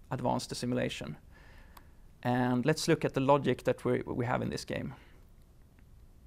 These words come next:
So this is a kind of a long, it's a bit of a longer function, there, and there's a lot going on here, but remember this represents everything that happens on every game tick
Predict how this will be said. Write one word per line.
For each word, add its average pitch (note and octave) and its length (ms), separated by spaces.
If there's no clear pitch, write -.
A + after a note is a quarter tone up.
So - 160
this F3 160
is E3 160
a C#3 300
kind G3 220
of D3 80
a C#3 280
long, C#3 360
it's D3+ 140
a E3 40
bit E3 120
of F3+ 80
a D3 40
longer C3 300
function, E3+ 460
there, C3+ 200
and C#3 120
there's C3 160
a - 20
lot C3+ 220
going B2+ 260
on C#3+ 160
here, C3 160
but C3+ 300
remember D3+ 380
this E3 260
represents D3+ 800
everything D3 540
that C3+ 120
happens C3 520
on C3 140
every B2+ 200
game C3 260
tick - 420